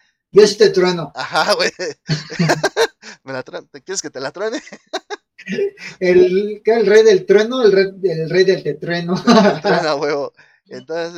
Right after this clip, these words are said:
Speaker 2: este, eso es a lo que yo tengo entendido, güey. Y, por ejemplo, ahorita ha habido una explosión muy grande, güey, de coleccionar este tipo de cosas. Yo, en lo personal, a mí no, eh,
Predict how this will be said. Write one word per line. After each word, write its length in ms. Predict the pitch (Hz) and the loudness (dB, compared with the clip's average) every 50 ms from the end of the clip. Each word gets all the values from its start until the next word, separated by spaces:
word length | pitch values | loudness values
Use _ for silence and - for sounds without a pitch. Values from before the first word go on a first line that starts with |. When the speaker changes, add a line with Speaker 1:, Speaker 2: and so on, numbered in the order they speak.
| 156 135 | -14 -14
Speaker 2:
este, 680 | 127 - _ - 117 110 110 113 113 110 - - 139 | -14 -16 _ -18 -16 -14 -12 -12 -12 -12 -12 -10 -12
eso 140 | 160 160 190 | -12 -12 -12
es 80 | 180 190 | -10 -10
a 60 | 160 | -8
lo 140 | 127 117 113 | -8 -10 -12
que 80 | 117 | -14
yo 80 | 123 123 | -20 -20
tengo 240 | - 139 139 143 147 | -20 -20 -18 -18 -18
entendido, 580 | 147 - - 143 151 156 175 185 175 170 156 135 | -18 -20 -20 -20 -20 -20 -20 -16 -14 -12 -12 -12
güey. 160 | 127 127 123 135 | -14 -16 -18 -18
Y, 80 | 147 | -18
por 140 | - 160 151 | -16 -14 -14
ejemplo, 340 | 156 165 180 180 _ - 190 190 | -14 -14 -18 -20 _ -16 -12 -12
ahorita 320 | 185 175 170 _ - 170 | -12 -12 -14 _ -16 -16
ha 20 | |
habido 280 | 165 156 156 156 156 160 | -16 -16 -16 -18 -14 -14
una 180 | 160 156 160 160 | -14 -12 -12 -14
explosión 480 | 160 - - _ 120 110 - 135 139 143 | -16 -18 -20 _ -20 -18 -18 -16 -16 -14
muy 180 | 143 151 151 | -14 -14 -14
grande, 400 | 143 139 139 139 143 147 151 156 | -14 -14 -14 -14 -16 -16 -16 -16
güey, 140 | 160 190 220 _ _ _ _ _ _ _ _ | -16 -18 -20 _ _ _ _ _ _ _ _
de 120 | 135 143 | -18 -18
coleccionar 540 | - - 139 131 131 127 - - 131 131 135 | -16 -14 -14 -14 -14 -14 -16 -16 -16 -16 -16
este 180 | 143 - - 139 | -18 -18 -20 -20
tipo 320 | _ _ _ _ - 123 | _ _ _ _ -20 -18
de 140 | 123 127 127 | -16 -16 -16
cosas. 420 | - 156 156 147 151 131 120 - 127 | -14 -14 -14 -12 -14 -16 -18 -18 _
Yo, 140 | 123 156 185 | -16 -14 -12
en 60 | 226 | -10
lo 100 | 226 208 | -10 -12
personal, 480 | - 175 139 - 143 139 147 156 180 160 - | -12 -14 -20 -20 -18 -14 -12 -12 -12 -12 -14
a 100 | 127 127 | -18 -18
mí 140 | 135 139 | -18 -18
no, 500 | 147 151 160 160 160 156 151 151 151 - _ _ _ _ _ _ _ _ _ _ _ _ _ | -16 -14 -12 -12 -10 -10 -10 -10 -12 -14 _ _ _ _ _ _ _ _ _ _ _ _ _
eh, 640 | 127 135 135 139 135 131 127 123 127 120 113 110 95 | -14 -12 -12 -12 -12 -12 -14 -16 -16 -18 -18 -20 -20